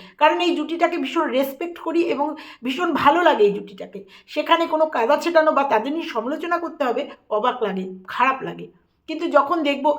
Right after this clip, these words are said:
তারা মিথ্যাচারিতা করছে, তারা নাটক করছে, তারা ভিউয়ার্সদের বোকা বানাচ্ছে, ভিউয়ার্সদের ইমোশন নিয়ে খেলছে,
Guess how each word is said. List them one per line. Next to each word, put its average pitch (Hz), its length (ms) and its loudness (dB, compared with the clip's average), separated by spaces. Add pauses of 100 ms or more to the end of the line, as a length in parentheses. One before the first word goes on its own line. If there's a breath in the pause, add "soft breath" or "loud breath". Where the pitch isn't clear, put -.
(160 loud breath)
তারা 285 180 6
মিথ্যাচারিতা 330 640 4
করছে, 269 280 -4
তারা 320 200 4
নাটক 277 420 4
করছে, 262 280 -4
তারা 240 200 4
ভিউয়ার্সদের 240 500 0
বোকা 233 240 4
বানাচ্ছে, 247 400 2
ভিউয়ার্সদের 233 680 0
ইমোশন 359 460 4
নিয়ে 285 120 0
খেলছে, 269 380 0